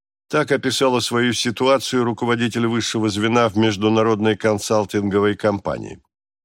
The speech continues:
«Как женщине, к тому же чёрной, мне приходилось работать в пять раз больше, чтобы меня заметили». Руководитель отдела в крупной страховой компании вспоминала:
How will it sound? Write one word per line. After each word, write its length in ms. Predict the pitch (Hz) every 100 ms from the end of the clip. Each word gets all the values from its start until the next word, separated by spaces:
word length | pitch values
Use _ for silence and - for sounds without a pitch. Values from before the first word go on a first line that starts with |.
| _ _ _
«Как 240 | 123 113
женщине, 720 | 101 160 151 - 104 98 87 - _ _ _ -
к 60 |
тому 240 | - 104 98
же 160 | 98
чёрной, 500 | - 123 135 165 160 _ _ _ _ _
мне 240 | - 120 156
приходилось 560 | 123 113 120 127 117
работать 440 | 120 120 139 135 -
в 100 | -
пять 260 | 131 135
раз 220 | 123 123 98
больше, 380 | 113 117 -
чтобы 360 | 101 - 101 98
меня 340 | 101 101 98
заметили». 640 | 90 98 95 85 - 85 82 - _ _ _ _ _ _ _ _ _ _ _ _ _ _ -
Руководитель 800 | 113 139 139 139 139 135 135 127
отдела 760 | 123 113 98 120 113 117 110
в 120 | - -
крупной 440 | 113 107 107 107
страховой 500 | - 104 - 101 101
компании 500 | 107 107 131 127 123
вспоминала: 800 | 117 - - 113 113 104 95 92